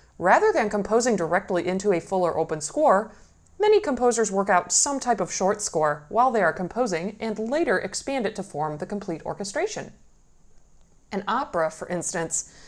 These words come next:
may be written first in a short score, then in full score,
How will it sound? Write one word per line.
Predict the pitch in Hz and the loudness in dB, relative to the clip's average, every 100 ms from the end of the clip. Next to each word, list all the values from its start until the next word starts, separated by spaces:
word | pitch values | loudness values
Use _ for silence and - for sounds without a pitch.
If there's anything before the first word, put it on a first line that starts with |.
| - - | -18 -8
may | 247 403 | 0 2
be | 226 | 2
written | 165 180 170 | 2 0 0
first | - 226 226 | 0 0 0
in | 160 | -4
a | |
short | 147 214 185 - | -2 2 2 0
score, | 165 147 147 - - | -2 -2 -4 -14 -6
then | 180 170 | -2 0
in | 170 | 0
full | 170 269 | 0 -2
score, | - - 160 170 - | 0 0 2 2 -2